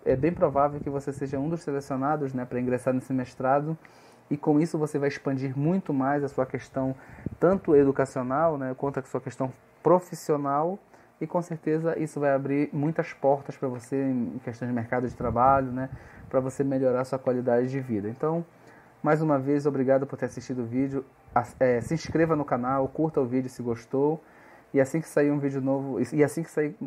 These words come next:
notícia nova a respeito desse processo seletivo, eu vou tá gravando o vídeo e colocando aqui no canal pra vocês, tá?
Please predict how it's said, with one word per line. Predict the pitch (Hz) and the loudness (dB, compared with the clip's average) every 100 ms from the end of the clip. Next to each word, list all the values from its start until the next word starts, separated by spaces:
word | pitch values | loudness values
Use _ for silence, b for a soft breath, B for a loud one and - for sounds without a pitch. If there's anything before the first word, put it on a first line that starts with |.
| - | -6
notícia | 139 135 147 151 | -4 -2 -2 -2
nova | 135 135 135 | -2 0 -2
a | |
respeito | 127 - 139 135 | -4 -2 -2 0
desse | 131 135 - | -2 -4 -4
processo | 131 131 131 | -4 0 -2
seletivo, | 135 131 131 143 | 0 -4 -2 -2
eu | 139 | 0
vou | 135 | 0
tá | 139 135 | 2 4
gravando | 135 131 131 | 2 0 0
o | 131 | 0
vídeo | 131 131 | -2 -2
e | |
colocando | 131 127 127 127 | -2 -2 -4 -6
aqui | 123 | -6
no | 123 | -8
canal | 127 123 | -6 -4
pra | 123 127 | -2 -2
vocês, | 131 - 98 - | -4 -6 -8 -6
tá? | 113 123 | -4 -4